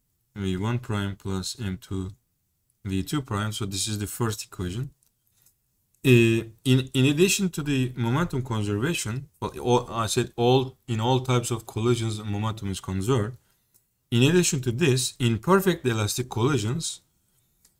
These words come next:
we also have kinetic energy is conserved. M one,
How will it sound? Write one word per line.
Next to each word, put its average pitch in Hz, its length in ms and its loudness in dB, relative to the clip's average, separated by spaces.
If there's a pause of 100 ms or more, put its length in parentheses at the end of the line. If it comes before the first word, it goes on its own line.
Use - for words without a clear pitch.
(240)
we 123 260 8
also 156 360 2
have 135 500 2 (580)
kinetic 175 320 4
energy 110 320 2
is 98 100 -2
conserved. 90 480 -6 (520)
M 110 260 -2
one, 113 320 0